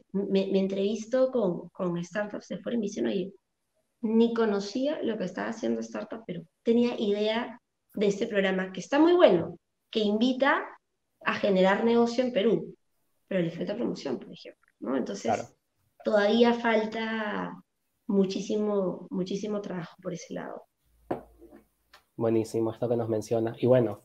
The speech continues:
Speaker 2: obvio, aprovecho también para felicitarte a ti y a todo el equipo de Legal Ventures por haber ganado la octava edición de Startup Perú.
Speaker 1: Sí.
Speaker 2: <laughs> Que, bueno, obviamente, súper innovador esto que están haciendo.
Speaker 1: Muy contentos con eso. Muchas gracias por,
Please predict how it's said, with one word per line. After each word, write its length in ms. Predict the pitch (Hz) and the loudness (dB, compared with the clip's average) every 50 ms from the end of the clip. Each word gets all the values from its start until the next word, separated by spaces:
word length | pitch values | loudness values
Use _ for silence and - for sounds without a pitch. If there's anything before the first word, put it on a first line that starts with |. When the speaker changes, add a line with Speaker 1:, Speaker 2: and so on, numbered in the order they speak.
| _ _ _ | _ _ _
Speaker 2:
obvio, 280 | 120 117 110 120 123 127 - | 4 6 6 6 2 2 0
aprovecho 420 | - 123 - 120 113 110 107 - 120 | -2 2 4 4 4 4 2 2 2
también 280 | 127 120 113 110 110 113 | 2 2 2 0 2 4
para 400 | - 123 123 120 117 - - - _ _ _ _ _ _ | 6 6 8 6 6 4 0 -8 _ _ _ _ _ _
felicitarte 640 | - 113 110 104 - 113 110 117 120 113 117 - 123 | 2 2 4 4 2 2 4 4 4 4 6 6 6
a 60 | 117 | 6
ti 100 | - 123 | 6 6
y 60 | 123 | 6
a 60 | 127 120 | 6 6
todo 100 | 120 117 | 6 4
el 60 | 113 | 6
equipo 260 | 120 113 117 113 - | 6 4 6 6 4
de 80 | 120 117 | 4 6
Legal 220 | 117 117 117 117 | 6 6 6 8
Ventures 380 | 113 127 123 123 123 - 143 143 | 8 8 8 8 6 4 2 4
por 140 | - 127 113 | 4 4 6
haber 160 | 104 104 107 | 6 6 6
ganado 200 | 113 113 120 117 | 6 6 6 6
la 80 | 120 120 | 6 6
octava 320 | 113 - - 117 117 120 | 6 6 6 6 8 8
edición 320 | 123 123 120 - - 113 117 | 8 8 8 6 6 6 6
de 60 | 123 | 6
Startup 380 | 127 - 117 - - 127 123 - | 6 6 4 6 6 6 6 6
Perú. 380 | 113 107 117 123 117 135 151 - _ _ _ _ _ _ _ _ _ | 4 6 8 6 6 4 0 -4 _ _ _ _ _ _ _ _ _
Speaker 1:
Sí. 560 | - - - 139 - - 220 233 247 - - - | -12 -2 0 0 0 0 0 -2 -2 -2 -4 -10
Speaker 2:
<laughs> 60 | - - _ - - 403 - - - - - 427 - - - - _ _ | -14 -16 _ -10 -10 -10 -10 -10 -14 -12 -12 -12 -12 -14 -20 -20 _ _
Que, 280 | 127 123 127 120 - - | 8 10 10 8 8 6
bueno, 340 | 120 113 113 113 113 113 - - | 6 6 6 4 2 4 6 6
obviamente, 800 | 117 113 117 120 123 127 127 127 123 123 - 131 131 - - - | 8 8 8 8 8 8 8 6 6 8 8 8 6 6 2 -8
súper 500 | - - - - - 160 151 139 139 131 | -16 -18 -16 6 10 12 12 12 12 10
innovador 380 | 127 127 123 120 120 120 123 127 | 10 8 8 8 10 10 10 12
esto 140 | 131 131 160 | 12 12 12
que 80 | 147 | 12
están 180 | 131 131 120 113 | 12 10 8 6
haciendo. 460 | 120 123 - 123 113 110 107 110 110 117 - - - - - _ _ _ _ _ _ _ _ _ _ _ _ _ _ _ _ _ _ - | 6 8 8 8 8 8 4 0 -2 -4 -6 -8 -12 -16 -18 _ _ _ _ _ _ _ _ _ _ _ _ _ _ _ _ _ _ -4
Speaker 1:
Muy 180 | 190 196 196 | -2 -2 -2
contentos 480 | 196 196 214 208 214 220 220 - 220 - | -2 -4 -6 -6 -6 -6 -8 -8 -10 -4
con 160 | - 247 220 | -2 0 2
eso. 240 | 196 180 180 - 180 | 2 0 0 0 -2
Muchas 280 | 185 190 202 - 233 226 | -2 -2 -2 -2 -2 0
gracias 360 | 220 214 208 - 233 208 208 - | 0 0 0 -2 -4 -8 -6 -4
por, 300 | - 196 190 180 190 | -2 -2 -2 -2 -4